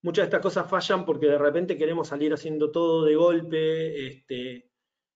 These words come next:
y, y, y lo hablamos con Ana, con Rodolfo en su momento cuando arrancamos, es, "Che, hagamos poquito,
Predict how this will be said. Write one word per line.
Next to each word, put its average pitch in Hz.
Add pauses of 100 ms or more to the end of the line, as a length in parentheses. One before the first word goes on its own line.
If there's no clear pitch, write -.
(260)
y, 123
y, 127 (800)
y 147
lo 147
hablamos 165
con 165
Ana, 170
con 135
Rodolfo 151
en 143
su 147
momento 170
cuando 143
arrancamos, 151
es, 160
"Che, 196
hagamos 220
poquito, 165